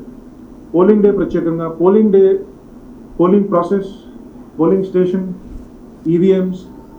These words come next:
దీన్ని మాత్రం, ఈ హండ్రెడ్ మీటర్స్ ప్రెమిసెస్‌లో దీన్ని మాత్రం ఎవరైనా కూడా tries to violate the integrity, tries to vitiate, tries to create disturbance, అందులో అంత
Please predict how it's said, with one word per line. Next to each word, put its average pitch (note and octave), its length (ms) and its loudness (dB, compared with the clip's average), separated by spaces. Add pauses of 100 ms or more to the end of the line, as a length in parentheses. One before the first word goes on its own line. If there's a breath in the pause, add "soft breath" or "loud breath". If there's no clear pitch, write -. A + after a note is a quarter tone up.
(580)
దీన్ని B3 420 6
మాత్రం, D#3 260 -8 (180)
ఈ - 80 -8
హండ్రెడ్ F#3+ 280 0
మీటర్స్ F#3 280 -2
ప్రెమిసెస్‌లో D3+ 480 -2 (140)
దీన్ని B3 320 6 (100)
మాత్రం G#3+ 260 -6 (120)
ఎవరైనా A3 380 4
కూడా - 160 -4 (1500)
tries G3+ 320 2
to G3+ 80 2 (220)
violate F3 360 2 (220)
the D#3+ 140 4
integrity, E3 440 2 (440)
tries E3+ 260 -2
to F3+ 140 0
vitiate, E3+ 420 -4 (720)
tries F3 280 0
to F#3 40 -4 (100)
create E3+ 300 2
disturbance, E3+ 460 -4 (1040)
అందులో G#3 300 2 (840)
అంత F#3+ 220 0